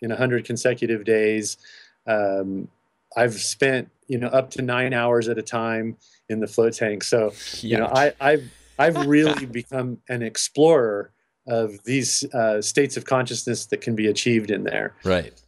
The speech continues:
Speaker 1: And, um, this is kind of a big subject. I'll just kind of briefly outline kind of, uh, something important that I think is going on in there. If you can imagine the, imagine that life doesn't exist, that, like, nothing that we know, like, the planet doesn't exist,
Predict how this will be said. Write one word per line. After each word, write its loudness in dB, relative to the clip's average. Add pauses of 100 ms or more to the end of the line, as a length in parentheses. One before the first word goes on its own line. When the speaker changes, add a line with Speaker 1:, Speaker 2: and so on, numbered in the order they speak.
Speaker 1:
And, 2
um, 0 (1000)
this 4
is 2
kind 4
of 4
a 4
big 2
subject. 0
I'll 0
just -6
kind -2
of -6
briefly 0
outline 0
kind -2
of, -4
uh, 0 (140)
something 0 (100)
important 2
that 0
I 4
think 0
is -2
going 2
on 2
in -4
there. -4 (540)
If 0
you 4
can 4
imagine 2 (340)
the, 6 (500)
imagine 4
that -2
life 4
doesn't 0
exist, -6
that, -4
like, -4
nothing 2
that -2
we 0
know, 0
like, -6
the 0
planet 0
doesn't 2
exist, 0